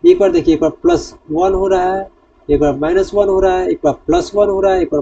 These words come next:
माइनस वन हो रहा है। अगली बार जो होगा वो क्या होगा, आपका प्लस वन होगा। तो टू हंड्रेड सिक्सटी वन इंटू टू प्लस वन, इसको, इसका answer लाइए, देखिए answer कितना आता है।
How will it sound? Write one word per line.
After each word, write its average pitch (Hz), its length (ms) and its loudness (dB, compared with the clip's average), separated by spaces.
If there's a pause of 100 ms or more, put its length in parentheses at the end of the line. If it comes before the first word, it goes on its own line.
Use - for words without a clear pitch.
(120)
माइनस 170 340 -2
वन 180 100 -2
हो 147 100 -2
रहा 131 100 0
है। 123 100 -4 (260)
अगली 170 240 4
बार 196 180 4
जो 156 160 0
होगा 147 220 2
वो 139 160 -4 (260)
क्या 151 120 0
होगा, 156 220 0
आपका 175 200 -4
प्लस 143 460 -4
वन 127 140 -2
होगा। 120 240 -6 (380)
तो 135 80 -8
टू 170 300 2
हंड्रेड 139 520 0
सिक्सटी 143 540 -4
वन 160 340 -2 (840)
इंटू 139 480 -2 (240)
टू 165 300 2 (720)
प्लस 127 340 -2
वन, 127 280 -4
इसको, - 300 -2 (1000)
इसका - 220 -4
answer 160 160 -2
लाइए, 170 200 4
देखिए 165 220 2
answer 147 200 0
कितना 147 240 -2
आता 135 200 -2
है। 131 100 -6